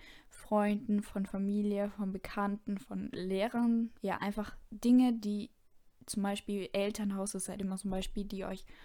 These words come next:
eure Eltern jetzt mitgegeben haben, so auf dem Weg oder die sie glauben und die ihr halt übernommen habt. Weil das ist halt auch sehr viel so, wir sind uns ja, unseren Eltern ja immer sehr ähnlich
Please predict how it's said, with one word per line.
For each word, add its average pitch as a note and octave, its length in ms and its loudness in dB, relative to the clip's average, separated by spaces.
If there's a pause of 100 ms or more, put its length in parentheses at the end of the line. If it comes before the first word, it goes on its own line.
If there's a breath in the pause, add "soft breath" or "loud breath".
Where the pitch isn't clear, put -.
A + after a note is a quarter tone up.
(180 loud breath)
eure G#3 160 4
Eltern G#3+ 400 2
jetzt G3 200 -4
mitgegeben A3 680 2
haben, A3 300 2
so G#3 80 -6
auf F#3 100 -6
dem G3 140 -4
Weg A#3 240 0
oder F#3+ 180 -4
die G3 360 -6 (340 loud breath)
sie A#3+ 260 4
glauben A#3 600 4
und G#3+ 180 0
die G#3+ 60 -2
ihr G3+ 140 0
halt F#3+ 140 -4
übernommen G3 580 -2
habt. C#4 280 -4 (400 loud breath)
Weil G#3+ 120 4
das G#3+ 200 0
ist G#3+ 100 -8
halt A3 140 -2
auch G3 260 -2
sehr G#3+ 180 0
viel A3+ 220 2
so, G3 180 0
wir G3+ 120 2
sind G#3 220 2
uns G#3 100 -2
ja, G3+ 80 -6 (300)
unseren G#3 260 2
Eltern G#3 320 -2
ja G3+ 100 -4
immer G3 180 0
sehr F#3 240 -4
ähnlich G3 500 -2